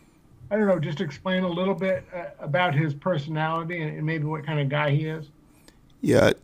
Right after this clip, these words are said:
Speaker 2: Jordan, Jordan Willis is a wonderful person. He's a quiet person, and I think Nick's a, a hundred percent right on that. Nick Bosa has a great feel for our team and great feel for personalities. I think that's one of his other sh-,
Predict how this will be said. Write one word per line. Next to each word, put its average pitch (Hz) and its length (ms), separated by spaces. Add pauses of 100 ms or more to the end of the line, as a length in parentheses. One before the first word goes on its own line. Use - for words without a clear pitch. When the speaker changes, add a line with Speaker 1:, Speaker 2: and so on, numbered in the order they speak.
(120)
Speaker 2:
Jordan, 104 640
Jordan 123 400
Willis 110 460
is 98 260
a 87 380 (400)
wonderful 110 480
person. - 440 (380)
He's 98 240
a 82 60
quiet 107 480
person, - 460 (180)
and 101 220
I 95 80
think 104 260
Nick's 110 360
a, 98 200 (440)
a 107 80
hundred 110 360
percent 92 360
right 107 180
on 107 140
that. 101 120
Nick 110 260
Bosa 107 360
has 92 180
a 85 60
great 104 300
feel 101 260
for 95 200
our 95 80
team 98 380
and 87 140 (340)
great 98 260
feel 107 240
for 82 140
personalities. 95 880 (260)
I 95 80
think 95 200
that's - 240
one 101 220
of 98 80
his 95 160
other 95 200
sh-, - 140